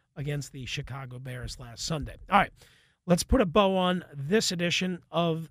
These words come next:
the Locked On Redskins podcast with our normal Sunday six-pack of N F L selections against the spread, and away we go. I'm gonna take the Cleveland Browns at home,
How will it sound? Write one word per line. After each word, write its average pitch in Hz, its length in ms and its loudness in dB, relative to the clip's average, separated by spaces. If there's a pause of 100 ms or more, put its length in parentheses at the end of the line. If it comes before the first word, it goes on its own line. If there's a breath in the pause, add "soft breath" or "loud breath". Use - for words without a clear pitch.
(140)
the 151 380 -2
Locked 160 340 -2
On 165 120 0
Redskins 160 400 -4
podcast 160 580 -4
with 160 140 0
our 147 140 0
normal 160 400 0
Sunday 175 600 0 (260 soft breath)
six-pack - 720 -4
of 147 80 -8
N 156 120 -2
F 151 160 -6
L 147 160 -4
selections 151 640 -2
against 139 320 -10
the 139 80 -14
spread, 151 420 -2 (380 soft breath)
and 143 360 -6
away 151 420 4 (140)
we 135 400 0 (140)
go. 113 300 -4
I'm 175 180 4
gonna 196 180 2
take 185 340 -2 (340 soft breath)
the 151 580 2 (200)
Cleveland 220 580 4
Browns 170 560 2 (100)
at 143 180 4
home, 135 640 2